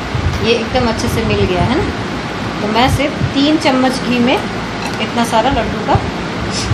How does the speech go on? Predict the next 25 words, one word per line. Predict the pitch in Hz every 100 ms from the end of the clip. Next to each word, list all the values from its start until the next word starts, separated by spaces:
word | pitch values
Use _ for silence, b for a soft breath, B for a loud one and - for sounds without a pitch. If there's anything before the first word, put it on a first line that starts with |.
| - 196
बनाई | 196 185
हूँ। | 180 160 160 - - - - - - - - -
इसको | - 226 220
खाने | 208 226
से | 247 381 - - - - - - - - - -
स्वाद | 196 185 196
भी |
अच्छा | 254 247 277
आएगा | 269 330 311 196 - - - - - - - - -
और | 247
मन | 226 196 196
भी | 185
अच्छा | 165 -
रहेगा। | 170 156 156 156 - - -
देखिए, | 175 - 165
खा | 175 170
के | 180
देखिएगा, | 170 170 185 208 233
बना | 202 202 202
के | 226
देखिएगा। | 208 196 226 233 - - - - - - - -
ये | -
देखिए, | - - - 196
ऐसा | 190 208
बनेगा। | 196 175 165